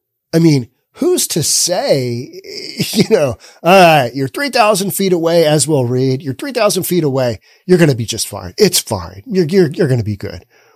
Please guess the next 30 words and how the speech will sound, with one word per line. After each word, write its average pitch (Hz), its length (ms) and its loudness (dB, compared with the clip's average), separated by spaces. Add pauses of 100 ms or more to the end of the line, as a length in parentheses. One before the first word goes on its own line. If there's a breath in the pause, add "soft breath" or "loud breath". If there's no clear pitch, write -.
(220 soft breath)
Oh, 117 680 2
what 120 140 2
about 117 240 0
underground 113 680 -4
water 196 640 2
from 165 240 -2
this 185 420 2
to 170 120 -2
the 147 180 -6
area? 151 340 2
I 143 60 2
mean, 156 100 0
that's - 220 -2
one, 143 180 0
the, 139 160 2
the - 240 -10
Erin 160 240 2
Brockovich, 139 800 -4
right? 170 340 0 (680 soft breath)
I 151 60 0
mean, 135 420 4
it's 127 160 -2
that 143 300 4
whole 120 240 0
deal. 101 360 -6
Well, 185 460 2
y-, 160 80 -2
you 262 560 -8
know, 175 320 2
the, 127 500 0